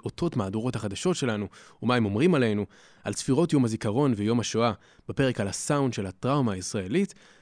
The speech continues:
ועל זיהום הרעש, נשמח שתשמעו אותם. הם נמצאים כאן, איפה שאתן ואתם שומעות ושומעים את הפרק הזה,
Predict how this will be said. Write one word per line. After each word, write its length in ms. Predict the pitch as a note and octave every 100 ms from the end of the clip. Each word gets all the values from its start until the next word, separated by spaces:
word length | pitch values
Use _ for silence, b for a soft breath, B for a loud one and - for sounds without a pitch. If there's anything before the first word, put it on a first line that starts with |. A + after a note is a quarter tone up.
| b
ועל 120 | G2+ G2
זיהום 240 | C3+ E3+
הרעש, 460 | A2 F3 G3+ - - _ -
נשמח 260 | C#3 G#3
שתשמעו 400 | G3+ F3+ D#3+ D3+
אותם. 240 | C3+ G#2 G#2+ - _ _ - B2+
הם 80 |
נמצאים 320 | C#3 C3+ E3 D#3+
כאן, 240 | B2+ F2 - _ _ _ _ -
איפה 160 | C#3 C#3
שאתן 380 | G#2+ - G#3 G3
ואתם 360 | B2+ B2 A#2
שומעות 380 | - A#2 F#3+ F3
ושומעים 340 | C#3 A#2+ A2
את 100 | G#2+
הפרק 380 | A2+ C#3+ A2+ -
הזה, 160 | F2+